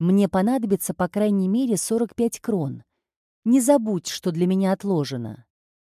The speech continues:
Пришли, пожалуйста, деньги как можно скорее, потому что я пока не решил, когда я уеду. И ещё хочу узнать, как обстоят дела дома.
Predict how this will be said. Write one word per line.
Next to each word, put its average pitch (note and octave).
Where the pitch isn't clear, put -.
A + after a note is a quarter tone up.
Пришли, A3
пожалуйста, G#3
деньги G#3
как G3
можно A#3
скорее, D#3+
потому G3
что -
я G3+
пока G#3
не G3+
решил, G3
когда G3+
я G#3+
уеду. D3+
И G3+
ещё G#3
хочу B3
узнать, A3+
как A3
обстоят A3
дела B3
дома. F3+